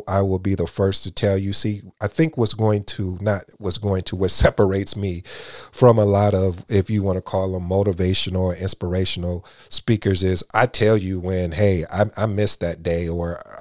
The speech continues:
"I don't do that, you know, as often as I need to." I'm very transparent, and we'll see. Maybe that, maybe I sh-,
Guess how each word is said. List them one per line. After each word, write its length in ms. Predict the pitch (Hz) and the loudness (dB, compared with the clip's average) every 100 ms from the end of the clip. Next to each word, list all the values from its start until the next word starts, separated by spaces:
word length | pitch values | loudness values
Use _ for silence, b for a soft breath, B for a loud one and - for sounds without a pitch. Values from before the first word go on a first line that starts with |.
| 95 | -4
"I 60 | 104 | 0
don't 280 | 104 92 98 | 0 0 -2
do 200 | 113 107 | 0 2
that, 400 | 92 90 - _ _ | 2 0 -6 _ _
you 120 | 104 98 | -6 -2
know, 220 | 90 - | -2 -2
as 260 | 92 95 87 - | 0 0 -2 0
often 400 | 98 98 98 92 | 0 0 -2 -2
as 160 | 92 | -2
I 120 | 87 | -2
need 360 | 85 98 104 - | -2 -2 -2 -2
to." 200 | 101 90 - | -4 -4 -2
I'm 180 | 107 | -2
very 360 | 92 107 113 101 | 0 4 4 4
transparent, 760 | - 98 95 - 107 101 92 - B B B B - | 0 -4 -4 -2 0 0 0 -6 B B B B 4
and 120 | 147 | 8
we'll 140 | 175 | 8
see. 300 | 160 - 131 | 6 4 4
Maybe 380 | 95 104 113 113 | 4 4 4 4
that, 280 | 107 107 90 | 6 6 4
maybe 260 | 110 117 110 | 0 2 2
I 100 | 104 | 2
sh-, 200 | - | 0